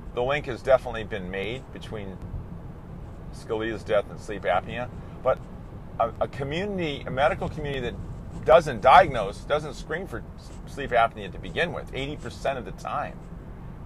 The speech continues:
I don't expect them to be the ones to, to bring light to this,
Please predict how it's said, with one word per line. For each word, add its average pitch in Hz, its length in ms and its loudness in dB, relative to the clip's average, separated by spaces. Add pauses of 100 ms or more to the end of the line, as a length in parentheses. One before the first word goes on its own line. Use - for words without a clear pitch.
(1200)
I 131 60 8
don't 170 120 4
expect 139 360 0
them 131 320 2
to 151 420 -2 (100)
be 139 140 -4
the 123 100 -2
ones 131 560 2
to, 104 260 -6 (100)
to 104 180 -6 (260)
bring 131 220 0
light 113 340 8
to 151 120 -4
this, 151 400 -2